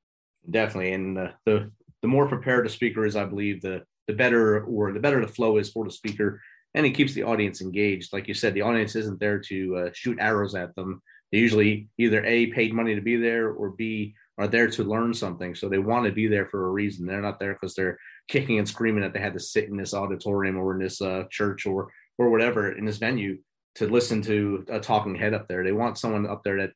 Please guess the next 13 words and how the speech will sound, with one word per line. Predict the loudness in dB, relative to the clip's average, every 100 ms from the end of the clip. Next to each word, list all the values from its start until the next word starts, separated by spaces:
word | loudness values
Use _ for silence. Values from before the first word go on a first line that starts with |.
| -6 -4
is | -2
knowledgeable | 2 4 4 2 0 -2
and | -4 -6 -8 _ _ _ -2
is | 2
actually | 2 4 4
motivated | 6 6 4 2 0
to |
be | -2 -2
there | -2
with | -4 -4
you | -4
as | -6 -4
well. | -4 -4 -8